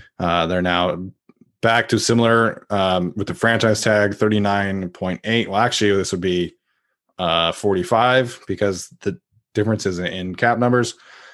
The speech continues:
Um, okay, let's talk about Michael Davis next. I think he would be the next up on the list,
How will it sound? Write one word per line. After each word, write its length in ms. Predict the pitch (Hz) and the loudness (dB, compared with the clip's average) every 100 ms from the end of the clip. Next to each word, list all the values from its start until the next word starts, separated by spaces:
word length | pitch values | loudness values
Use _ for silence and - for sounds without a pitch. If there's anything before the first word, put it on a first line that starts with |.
| _ | _
Um, 320 | 120 123 120 120 | 0 2 2 2
okay, 220 | 120 117 | 0 2
let's 180 | 139 - | 2 4
talk 160 | 190 | 2
about 220 | 190 170 123 | 4 2 4
Michael 260 | 127 131 | 2 2
Davis 340 | 117 120 117 113 | 2 2 2 0
next. 220 | 113 113 | -2 0
I 60 | |
think 180 | 107 117 | -2 -2
he 140 | 120 117 | -2 0
would 160 | 107 | 0
be 440 | 110 110 110 107 - _ _ _ | 0 0 0 -2 -8 _ _ _
the 720 | 104 113 113 113 113 110 107 104 | -2 2 2 2 2 0 -2 -4
next 540 | 101 107 120 - - | -4 0 0 0 0
up 200 | 110 - | 0 0
on 180 | 104 107 | 0 0
the 80 | 101 | 0
list, 480 | 98 107 107 - | 0 0 0 -4